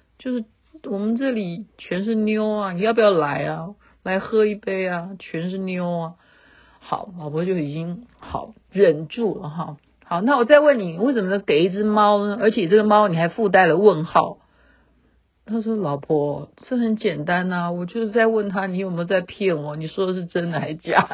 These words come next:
的？” <laughs> 猫，猫，猫是现在很重要的宠物，猫很多很多的图腾的，好吗？猫很，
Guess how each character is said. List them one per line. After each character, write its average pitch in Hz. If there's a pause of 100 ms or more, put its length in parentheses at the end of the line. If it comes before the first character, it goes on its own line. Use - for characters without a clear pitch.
(160)
的？” 330 (580)
<laughs> 427
猫， 330
猫， 330 (500)
猫 320
是 302
现 226
在 190
很 147
重 175
要 151
的 -
宠 127
物， 151
猫 294
很 156
多 247
很 233
多 180
的 180
图 285
腾 -
的， -
好 -
吗？ 147 (460)
猫 285
很， 196